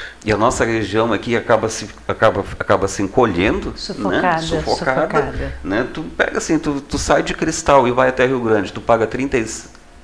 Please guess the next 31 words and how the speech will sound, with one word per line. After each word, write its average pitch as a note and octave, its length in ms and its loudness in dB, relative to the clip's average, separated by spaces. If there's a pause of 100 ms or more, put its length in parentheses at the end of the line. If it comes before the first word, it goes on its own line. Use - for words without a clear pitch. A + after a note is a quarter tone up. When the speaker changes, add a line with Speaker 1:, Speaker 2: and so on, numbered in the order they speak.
Speaker 1:
trinta G#2+ 340 -6
e F#2+ 60 -2
seis A#2 540 -2
e A2 100 -4
noventa G2 680 0 (600)
de D#2 260 -8
pedágio. C#2+ 520 2 (680)
Gente, G2 380 -2 (440)
ida, F#2 340 -4 (120)
um A#2 120 -6
carro, A#2 420 -2
trinta C3+ 220 -8
e B2 40 -10
seis A#2+ 260 -8
e - 40 -6
noventa. G#2+ 500 -6 (1700)
É, - 140 0 (220)
é, F2 160 0 (120)
é F2 140 0
um G2 260 0
absurdo G2 680 -2
que - 100 -6
tu - 100 -8
vai G2 140 2
pagar E2 320 2
por B2+ 160 -2
uma, A#2+ 280 2
por A2+ 140 -6
uma A2 180 2
rodovia G#2 680 2
que, C3+ 420 -2